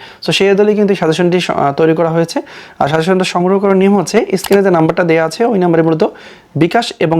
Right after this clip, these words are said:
নগদ খোলা আছে এবং ওই নাম্বারে কিন্তু WhatsApp খোলা আছে। আপনারা just, আহ, বিকাশ বা নগদে একশো টাকা সেন্ড মানি করে ওই নাম্বারে WhatsApp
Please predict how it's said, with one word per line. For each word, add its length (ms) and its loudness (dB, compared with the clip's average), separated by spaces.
নগদ 220 0
খোলা 140 0
আছে 200 -6
এবং 120 -4
ওই 120 2
নাম্বারে 300 2
কিন্তু 200 2
WhatsApp 320 -4
খোলা 200 -2
আছে। 120 -6
আপনারা 260 0
just, 180 -4
আহ, 280 -4
বিকাশ 360 -2
বা 60 0
নগদে 360 0
একশো 240 -6
টাকা 160 0
সেন্ড 140 0
মানি 120 0
করে 140 2
ওই 80 2
নাম্বারে 240 2
WhatsApp 160 -2